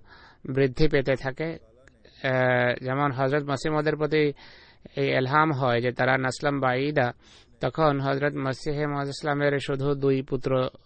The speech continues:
ছিলেন। এরপর আল্লাহ তাআলার অপার কৃপায়, আহ, তাদের,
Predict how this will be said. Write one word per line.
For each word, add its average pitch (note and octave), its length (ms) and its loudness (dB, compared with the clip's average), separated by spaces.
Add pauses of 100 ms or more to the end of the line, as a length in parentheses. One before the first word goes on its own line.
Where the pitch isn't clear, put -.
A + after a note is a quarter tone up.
(560)
ছিলেন। D3+ 340 -2
এরপর D3 320 2
আল্লাহ C3+ 200 4
তাআলার C3+ 260 2
অপার C3 380 0
কৃপায়, B2+ 420 -4
আহ, - 1600 -2
তাদের, C3+ 380 2